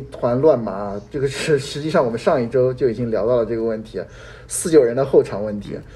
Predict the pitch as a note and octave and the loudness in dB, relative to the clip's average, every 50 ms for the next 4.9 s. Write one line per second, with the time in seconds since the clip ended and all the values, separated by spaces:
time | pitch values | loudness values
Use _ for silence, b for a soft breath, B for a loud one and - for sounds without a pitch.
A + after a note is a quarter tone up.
0 | B B B B B B - - - G3+ E3+ D#3+ C#3 B2+ B2 B2 B2+ C#3 C#3+ D3 | B B B B B B -12 -6 0 4 6 8 8 8 6 4 4 2 0 -2
1 | D#3 E3 D#3+ - - - - - - - E3 D3 C#3 C#3 C3+ C3 C3 B2+ B2+ C3 | -4 -6 -10 -12 -18 -20 -20 -6 2 4 6 6 6 6 6 6 4 4 2 0
2 | C3 - G#3 G3 E3 E3 D#3+ D3+ C3 B2 A2+ A#2+ C#3 C3+ B2+ C#3+ C#3 C#3 C#3 C#3 | -4 -4 -6 -4 -2 0 -2 -2 -2 -2 0 2 2 4 2 2 -2 -2 -4 -4
3 | C3+ B2+ B2 A#2+ C3+ D#3 - - G3 D#3+ C#3+ C3+ - E3 D3 D3 D3 C#3+ C#3 B2+ | -2 -2 -2 0 -2 -2 -4 -4 -4 -4 -4 -2 -2 -2 -2 0 -2 0 0 0
4 | A#2 A#2+ A2+ A#2 B2 C3 C3+ B2+ C3 C3+ C3+ - - C3 G#2 F#2+ F#2+ | 0 0 0 -2 0 0 -2 -2 -2 -4 -4 -4 -2 -2 -2 -2 -4